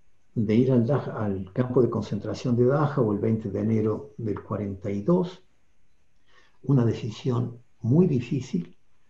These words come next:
no porque él le tiene miedo a Dachau y a la posibilidad bastante probable de, de morir allí o de sufrir, eh, torturas,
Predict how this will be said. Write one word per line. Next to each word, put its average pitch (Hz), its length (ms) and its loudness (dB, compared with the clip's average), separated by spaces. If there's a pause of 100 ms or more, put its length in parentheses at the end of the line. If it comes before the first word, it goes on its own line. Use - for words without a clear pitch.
(380)
no 190 260 6
porque 170 320 4
él 170 100 8
le 165 100 6
tiene 151 340 4
miedo 127 360 4
a - 20 0
Dachau 110 680 -4 (320)
y 101 300 -6 (160)
a 117 100 -6
la 98 160 -4
posibilidad 104 960 -6 (300)
bastante - 640 -6
probable 95 720 -4 (640)
de, 98 340 -2
de 101 140 -4
morir 101 400 2
allí 120 500 -2 (100)
o 110 140 -2
de 101 100 -4
sufrir, - 680 -4 (200)
eh, - 80 -6
torturas, 107 800 -4